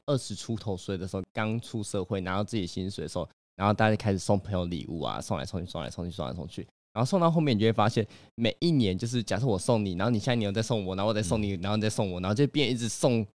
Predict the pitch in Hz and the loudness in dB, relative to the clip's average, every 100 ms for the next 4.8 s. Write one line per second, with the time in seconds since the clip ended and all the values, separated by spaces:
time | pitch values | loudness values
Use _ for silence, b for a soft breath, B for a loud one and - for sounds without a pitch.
0 | - 170 117 110 139 - - - - 170 | -2 2 2 0 -4 0 2 4 6 8
1 | 139 95 131 131 110 82 95 - - _ | 8 8 8 10 8 8 2 0 -10 _
2 | _ _ _ _ - 147 190 160 127 - | _ _ _ _ -8 0 2 4 2 0
3 | 214 226 - _ 220 240 202 233 208 202 | 2 2 0 _ 2 4 4 4 6 4
4 | 170 151 143 107 - - - | 4 2 2 0 -2 -10 -12